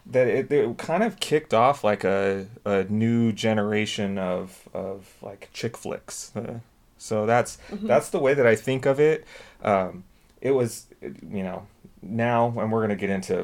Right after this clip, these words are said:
Speaker 1: all the different categories, so I'll have some things that, that I can, can bring up then. But, uh, but yeah, it was, it was a little bit, a little bit different looking back on it, uh, that opinion than I di-, had as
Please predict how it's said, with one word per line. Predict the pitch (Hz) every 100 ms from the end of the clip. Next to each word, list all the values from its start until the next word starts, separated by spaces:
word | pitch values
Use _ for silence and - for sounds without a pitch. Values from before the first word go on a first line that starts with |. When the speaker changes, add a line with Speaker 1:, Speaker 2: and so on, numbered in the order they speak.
| -
Speaker 1:
all | 95
the | 95
different | 95 95 92
categories, | 98 92 90 90 92 -
so | 92 92
I'll |
have | 92 90
some | - 92
things | 98 92 92
that, | 92 92 -
that | 95 - 90
I | 92 - _
can, | - 98 92 -
can | - 95
bring | 98 98
up | 92 92
then. | 101 95 92
But, | 95 95 - - - - -
uh, | 92 90 90 -
but | 107 135
yeah, | 123
it |
was, | 104 101
it | 101 98
was | 107
a |
little | 117 160
bit, | 143 - -
a | -
little | 131
bit | 120 -
different | 113 - 104 95 - - _ _ _ _ _ _
looking | 104 104 98
back | 95 104 101
on | 98 95
it, | 95 92
uh, | 101 98 - -
that | 90 92
opinion | 107 - 107 104
than | 104
I | 98
di-, | 95 -
had | 110 98 95
as | 90 90 -